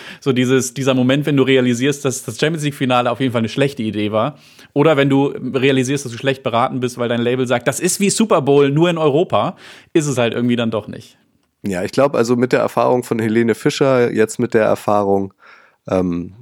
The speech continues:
Speaker 2: werden sich so, so Agenturen und Künstler wahrscheinlich dreimal überlegen,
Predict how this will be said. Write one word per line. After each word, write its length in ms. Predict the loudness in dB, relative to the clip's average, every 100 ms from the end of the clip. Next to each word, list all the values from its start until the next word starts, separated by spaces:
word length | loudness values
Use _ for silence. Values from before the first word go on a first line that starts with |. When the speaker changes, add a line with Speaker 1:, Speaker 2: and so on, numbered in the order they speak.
| -14
Speaker 2:
werden 480 | -10 -2 -2 0 -4
sich 300 | -4 -6 -6
so, 420 | -4 -2 -2 -6
so 240 | -4 -2 0
Agenturen 640 | 0 -2 -2 2 2 2
und 200 | -2 -4
Künstler 560 | -4 -4 -2 -2 0 -2
wahrscheinlich 420 | -4 -2 -4 -4
dreimal 380 | -2 -2 0 0
überlegen, 480 | -2 -2 -2 -4